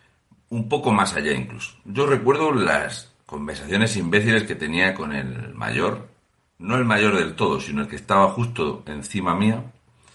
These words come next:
que me calentaba la cabeza con la Biblia, la religión cristiana y no sé qué.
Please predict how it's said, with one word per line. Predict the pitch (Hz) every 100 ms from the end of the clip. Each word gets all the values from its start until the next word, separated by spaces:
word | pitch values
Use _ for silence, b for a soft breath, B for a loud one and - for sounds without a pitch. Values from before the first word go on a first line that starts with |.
| b b b b b b b _ _ -
que | 92
me | -
calentaba | 85 73 67 65 90 107
la | 98
cabeza | - - 101 110 110 107
con | - 71 65
la | - 58 57 -
Biblia, | 90 107 101 101 104 107 110 110
la | -
religión | - - 101 82
cristiana | 80 71 - 90 92 104 104 95
y |
no | 82
sé | - -
qué. | 95 110